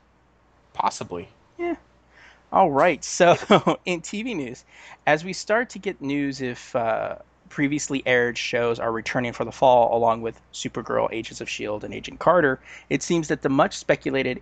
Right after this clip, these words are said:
Speaker 2: Arrow The Flash spinoff has been given the green light and will debut during the twenty fifteen twenty sixteen television season. Now, it's, we're not sure if it's actually gonna be a mid-season series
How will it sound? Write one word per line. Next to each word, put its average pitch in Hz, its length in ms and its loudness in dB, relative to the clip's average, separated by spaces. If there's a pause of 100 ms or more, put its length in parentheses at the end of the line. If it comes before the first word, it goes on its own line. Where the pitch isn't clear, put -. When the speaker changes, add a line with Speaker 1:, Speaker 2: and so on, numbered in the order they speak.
(100)
Speaker 2:
Arrow 131 400 6 (420)
The - 120 2
Flash 120 500 0
spinoff 170 540 2
has 123 140 -6
been 131 140 -4
given 147 220 -2
the 147 60 -2
green 143 280 -2
light 120 200 -2 (100)
and 139 220 0
will 127 100 -2
debut 139 640 0
during 120 340 0
the 113 100 0
twenty 139 280 0
fifteen 123 420 -2
twenty 120 220 -8
sixteen - 440 -6
television - 440 -6
season. 131 480 -4 (400)
Now, 120 480 4 (280)
it's, - 200 -12 (240)
we're 127 120 -4
not 143 220 2
sure 165 260 0
if 156 140 -2
it's 135 100 -10
actually 123 280 -2
gonna 120 180 -4
be 117 180 -10
a 113 60 -8
mid-season 160 600 -6
series 143 520 -4